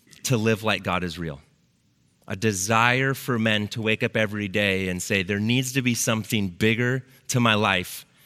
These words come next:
than what I want out of today." That we would wake up daily and go,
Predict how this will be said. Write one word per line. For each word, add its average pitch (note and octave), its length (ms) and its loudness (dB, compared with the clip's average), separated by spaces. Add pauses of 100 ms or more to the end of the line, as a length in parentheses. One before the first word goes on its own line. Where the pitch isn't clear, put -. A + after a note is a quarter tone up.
(200)
than A2 140 0
what G#2 180 -2
I F#2+ 160 2
want F#2+ 300 -6
out F2+ 200 -2
of E2 360 -10
today." D#2+ 420 -4 (1300)
That A2+ 140 -2
we C3 160 4
would B2+ 280 2
wake C3+ 280 4
up C3+ 180 4
daily C3 440 6
and A2 120 2
go, G#2+ 420 0